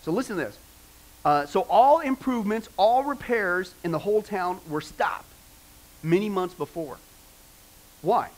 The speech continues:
Well, because what was the use of painting a house if it were to be covered with water in six months?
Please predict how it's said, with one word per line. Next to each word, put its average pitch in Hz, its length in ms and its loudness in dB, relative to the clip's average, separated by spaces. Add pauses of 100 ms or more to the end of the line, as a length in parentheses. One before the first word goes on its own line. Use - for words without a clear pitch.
(260)
Well, 156 340 0
because 180 260 2
what 240 200 2
was 269 140 -6
the 277 80 -8
use 233 240 -6
of 175 100 -8
painting 240 380 -6
a 180 80 0
house 160 500 0 (160)
if 170 140 -4
it 202 40 -2
were 196 200 2
to 190 40 -6
be 175 120 -6
covered 220 320 -2
with 175 140 -2
water 196 280 2
in 165 100 -2
six - 340 -10
months? 202 360 -6